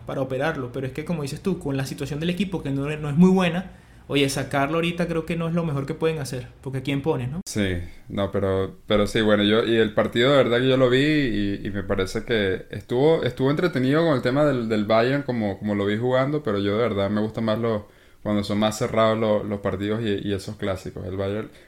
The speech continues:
Speaker 2: completamente por encima del Dortmund.
Speaker 1: Sabes que con eso que, eso que mencionas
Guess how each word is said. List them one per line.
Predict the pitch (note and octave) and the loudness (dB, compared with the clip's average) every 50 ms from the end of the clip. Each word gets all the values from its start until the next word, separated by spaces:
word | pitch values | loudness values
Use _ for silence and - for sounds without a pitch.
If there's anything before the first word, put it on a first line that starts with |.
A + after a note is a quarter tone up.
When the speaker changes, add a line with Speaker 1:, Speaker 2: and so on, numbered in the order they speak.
| - - | -16 -10
Speaker 2:
completamente | - A2+ F#2+ G#2+ G#2 G2+ G2+ A2+ A2+ A2+ A2 A#2 | -8 -6 -2 2 2 2 2 2 2 0 0 0
por | A#2 - A#2+ A#2 G#2+ | 0 0 0 0 0
encima | G#2 G#2 - G#2 G2+ G#2 G#2+ G#2 | -2 -4 -2 -2 0 0 0 0
del | G#2 G2 | 0 0
Dortmund. | F#2+ F#2+ F#2 F2+ F#2 F#2 F#2 F#2+ - - - | -2 -2 -4 -4 -6 -8 -10 -12 -14 -18 -18
Speaker 1:
Sabes | - - D#3+ D3+ C#3+ - | -10 -6 -6 -6 -4 -4
que | G3 F#3+ | -4 -4
con | F#3+ F3 D#3+ | -4 -4 -4
eso | D3 - - F#3+ F#3+ | -4 -4 -6 -4 -4
que, | G3 E3 C#3+ B2 A2+ - - - | -4 -4 -4 -4 -6 -10 -12 -12
eso | D#3 D#3+ - F3 | -10 -8 -8 -6
que | F3 G3 | -2 -2
mencionas | F#3 F3 D#3+ D#3 - A3 G#3 F3 C3+ C3+ - - - | 0 0 0 -2 -2 0 0 0 -2 -4 -8 -10 -16